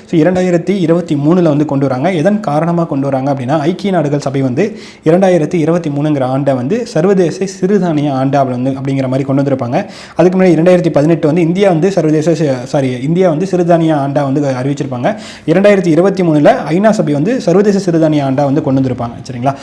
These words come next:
So, அந்த பேஸ் பண்ணி தான் வந்து தமிழ்நாட்டுல சிறுதானிய இயக்கம் வந்து கொண்டு வந்திருப்பாங்க.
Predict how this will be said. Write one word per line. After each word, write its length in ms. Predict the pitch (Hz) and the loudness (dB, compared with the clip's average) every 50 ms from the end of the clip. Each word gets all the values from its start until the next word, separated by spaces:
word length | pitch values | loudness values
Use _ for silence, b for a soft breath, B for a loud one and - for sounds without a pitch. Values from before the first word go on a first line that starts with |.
| B B B | B B B
So, 180 | - 165 147 | 2 2 4
அந்த 340 | 131 127 147 165 190 208 202 165 | 4 2 2 2 2 2 2 2
பேஸ் 280 | 151 156 180 180 - - | 2 2 2 2 0 -2
பண்ணி 160 | 180 170 165 | 0 2 2
தான் 100 | 185 170 | 4 4
வந்து 160 | 151 175 196 | 2 2 2
தமிழ்நாட்டுல 460 | 170 156 165 185 190 180 160 170 190 | 0 2 2 2 2 2 2 0 0
சிறுதானிய 420 | 180 - 170 180 180 185 170 175 170 | 0 2 2 2 2 2 2 2 2
இயக்கம் 380 | 147 156 185 196 196 - 175 | 2 2 0 0 0 -2 -2
வந்து 180 | 151 139 143 143 | 0 0 0 0
கொண்டு 180 | 139 131 135 | 0 0 2
வந்திருப்பாங்க. 380 | 135 135 131 - 123 120 117 | 2 0 0 -2 -4 -4 -2